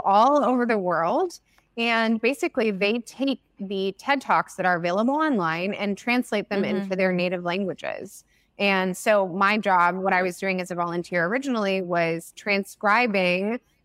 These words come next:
Speaker 1: English language talks into English. So then all of these volunteers around the
Speaker 2: Mm-hmm.
Speaker 1: world could translate them into other languages.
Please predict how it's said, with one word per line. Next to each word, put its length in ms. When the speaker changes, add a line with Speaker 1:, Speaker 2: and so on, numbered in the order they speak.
Speaker 1:
English 560
language 580
talks 400
into 240
English. 380
So 120
then 360
all 180
of 80
these 300
volunteers 560
around 160
the 60
Speaker 2:
Mm-hmm. 100
Speaker 1:
world 240
could 240
translate 720
them 220
into 200
other 200
languages. 800